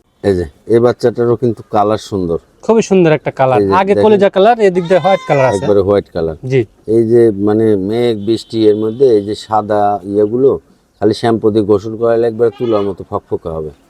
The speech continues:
Speaker 2: জি।
Speaker 1: ভাই,
Speaker 2: জি ভাই।
Speaker 1: এটাও কি খাসির বাচ্চা?
Speaker 2: এটাও খাসির বাচ্চা, বয়সও ভালো আছে, চার মাস প্লাস।
Speaker 1: চার মাস প্লাস।
Speaker 2: দাম দর বলতে এটার দাম আসবে ষোলো হাজার টাকা ভাই।
Speaker 1: ষোলো হাজার টাকা।
Speaker 2: জি, ষোলো হাজার টাকা।
Speaker 1: এর মধ্যেই পৌঁছায় দিবেন?
Speaker 2: জি, এর মধ্যে পৌঁছায়
Speaker 1: হুম।
Speaker 2: দেবো।
Speaker 1: এই খাসিটাও কিন্তু আপনারা পালতে পারেন, এই খাসিটাও অনেক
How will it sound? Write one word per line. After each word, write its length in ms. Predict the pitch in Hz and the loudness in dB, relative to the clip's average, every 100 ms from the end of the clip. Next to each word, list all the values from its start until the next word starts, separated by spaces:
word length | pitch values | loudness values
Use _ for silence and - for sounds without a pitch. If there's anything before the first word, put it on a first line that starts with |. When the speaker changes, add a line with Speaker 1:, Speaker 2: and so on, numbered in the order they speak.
| 135 | -4
Speaker 2:
জি। 140 | 127 107 _ _ 104 | -2 -4 _ _ -4
Speaker 1:
ভাই, 160 | 113 82 - - 139 | -2 -4 -12 -10 -2
Speaker 2:
জি 80 | 156 | 2
ভাই। 120 | 135 | 2
Speaker 1:
এটাও 60 | |
কি 120 | 120 113 | 0 -2
খাসির 300 | 117 104 120 | -6 -2 2
বাচ্চা? 120 | 120 | 2
Speaker 2:
এটাও 180 | 175 208 | 2 0
খাসির 300 | 196 190 190 | 0 -2 0
বাচ্চা, 240 | 190 - 202 | 0 0 -2
বয়সও 460 | 175 180 170 196 | 2 2 2 2
ভালো 220 | 170 180 175 | 2 2 2
আছে, 220 | 165 196 - | 2 -4 -2
চার 200 | 185 156 | -2 0
মাস 140 | 165 - | -4 -2
প্লাস। 280 | 175 175 202 - | 2 2 2 -2
Speaker 1:
চার 160 | 117 107 | -2 0
মাস 180 | 101 - | -2 -4
প্লাস। 280 | 95 85 78 - | -4 -4 -4 -6
Speaker 2:
দাম 320 | 139 185 196 | -2 2 2
দর 120 | 196 185 | 2 4
বলতে 240 | 185 180 196 | 2 2 2
এটার 180 | 180 175 | 0 0
দাম 180 | 185 180 | 0 0
আসবে 240 | 165 - | -2 -6
ষোলো 260 | 196 - 233 | -4 0 2
হাজার 260 | 196 156 - | 2 0 -4
টাকা 140 | 123 117 | -6 -6
ভাই। 120 | 120 | -4
Speaker 1:
ষোলো 260 | 104 147 135 | 0 4 4
হাজার 180 | 123 113 - | 2 0 -2
টাকা। 180 | 92 85 | -2 0
Speaker 2:
জি, 80 | |
ষোলো 260 | 170 - 202 | 0 2 4
হাজার 220 | 190 139 | 4 0
টাকা। 140 | - 123 | -4 0
Speaker 1:
এর 100 | 135 | 2
মধ্যেই 240 | 139 135 | 4 2
পৌঁছায় 340 | 131 123 127 | 2 0 0
দিবেন? 220 | 104 95 90 | 0 0 0
Speaker 2:
জি, 100 | 190 | 2
এর 140 | 208 196 | 2 2
মধ্যে 200 | 202 196 | 0 0
পৌঁছায় 360 | 208 185 170 | 0 0 -2
Speaker 1:
হুম। 60 | 135 | -2
Speaker 2:
দেবো। 140 | 117 110 _ - | -8 -14 _ -4
Speaker 1:
এই 100 | 110 | -2
খাসিটাও 440 | 123 110 117 123 113 | 0 -2 0 0 2
কিন্তু 240 | 113 104 110 | 0 0 0
আপনারা 280 | 101 107 98 | 0 -2 -2
পালতে 280 | 104 95 82 | -4 -4 -6
পারেন, 220 | 87 87 | -8 -10
এই 60 | 95 | -10
খাসিটাও 380 | 101 92 98 104 | -10 -8 -6 -4
অনেক 200 | 98 | -4